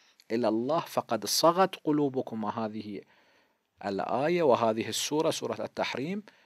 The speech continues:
بإجماع المفسرين نزلت في عائشة وحفصة حينما أذاعوا سرا من أسرار الرسول صلى الله عليه وآله.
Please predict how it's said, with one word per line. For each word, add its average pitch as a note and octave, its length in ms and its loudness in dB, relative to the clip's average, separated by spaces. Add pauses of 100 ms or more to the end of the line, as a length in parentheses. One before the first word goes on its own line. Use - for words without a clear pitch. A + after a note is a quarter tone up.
(280)
بإجماع B2 540 0
المفسرين D#3 840 -4 (1000)
نزلت E3 560 4
في A#2 180 -2
عائشة D#3+ 460 2
وحفصة D3 680 -4
حينما E3+ 680 -2 (600)
أذاعوا C#3 520 8
سرا D#3 440 10
من B2 240 0
أسرار B2 440 0
الرسول A2 480 -4
صلى G2+ 180 -4
الله F#2 280 -2
عليه F#2 260 -4
وآله. F#2 380 -8